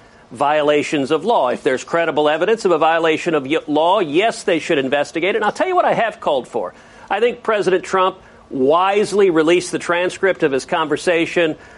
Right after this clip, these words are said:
uh, with the Ukrainian government. I think that was good because a lot of what the Democrats had been raising, uh, alleging an illegal quid pro quo, was not in fact backed up by the transcript. But I think, I think actually the administration should do the exact same thing for Joe Biden, that it should release the transcripts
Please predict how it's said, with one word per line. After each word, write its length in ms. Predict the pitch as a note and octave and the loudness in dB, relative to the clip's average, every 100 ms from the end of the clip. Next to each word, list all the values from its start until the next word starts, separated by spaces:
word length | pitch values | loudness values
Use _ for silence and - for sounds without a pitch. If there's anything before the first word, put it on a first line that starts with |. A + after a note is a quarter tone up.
| - | -6
uh, 240 | C#3+ D3 D#3 | 0 0 2
with 160 | D3+ | 0
the 80 | D#3+ | 2
Ukrainian 500 | C#3 - E3+ D#3+ D3 | -2 0 0 0 2
government. 380 | D3 E3+ G3+ E3+ | 0 0 0 2
I 60 | |
think 140 | C#3+ D#3+ | 0 0
that 140 | D3+ | -2
was 140 | C#3 B2 | -2 -4
good 340 | - F3 F3 | 2 2 2
because 260 | C#3 D#3 C3+ | 0 -2 0
a 60 | |
lot 320 | C3 C#3 E3 | 0 2 2
of 120 | E3 C3 | 0 0
what 160 | D3 | -2
the 40 | D3+ | 0
Democrats 540 | D3 D#3+ D#3 D#3 D3 | 0 -2 0 -2 0
had 160 | D3+ A#2+ | -2 0
been 220 | C#3 C3 | -2 0
raising, 560 | C3+ D#3+ D#3 D#3+ D#3 - - - | 0 2 2 2 -2 -4 -18 -6
uh, 180 | C3+ C3+ | -2 0
alleging 580 | D3 C#3 D3+ F3 C3+ D3 | 0 2 2 0 -2 0
an 80 | C#3+ | 0
illegal 380 | D3+ E3 D3+ D3 | 2 2 2 0
quid 280 | - D#3+ | 0 -2
pro 200 | - D3+ | 0 0
quo, 380 | - E3+ E3+ F3 | 0 0 2 2
was 300 | E3+ C#3+ C#3+ | 2 -2 -2
not 300 | D3+ E3 F#3+ | 0 0 0
in 80 | D#3 | -2
fact 340 | - E3 D3 | -2 -4 -2
backed 280 | - C#3+ - | -2 -2 0
up 160 | D3+ - | -2 0
by 100 | C3+ | -2
the 80 | B2+ | -2
transcript. 720 | - D#3 F3+ - G3+ G#3+ - - - - - | -2 -2 -2 -2 -4 -4 -14 -20 -20 -20 -4
But 120 | F3 | 0
I 80 | G3+ | 2
think, 200 | A3+ - | 2 0
I 140 | G3+ | -2
think 180 | F#3+ A3 | 0 0
actually 340 | G#3 G3 - F#3 | 0 -2 2 4
the 100 | F3+ | 4
administration 680 | F3 G3+ - G3+ F#3 F3+ | 4 0 0 0 0 0
should 200 | E3+ F3+ | 0 0
do 100 | E3 | 2
the 140 | F3 E3+ | 2 2
exact 400 | E3 C3+ F3 - | 2 0 -2 -2
same 200 | F3+ D#3 | -2 -2
thing 240 | F3 E3 | -2 -2
for 140 | D#3 D3+ | -2 0
Joe 220 | D#3+ D#3 | 2 2
Biden, 400 | D3+ F#3 C#3+ A#2 | 2 0 -2 -2
that 100 | C#3 | 0
it 160 | D3+ | 0
should 220 | - F3 C#3 | 2 -2 2
release 540 | C#3+ C3+ F3 F#3+ - | 0 2 0 0 -2
the 80 | F3+ | -4
transcripts 840 | - G3 G3 F3+ - E3 C#3 - | -2 -2 -2 -4 -2 -2 -2 -4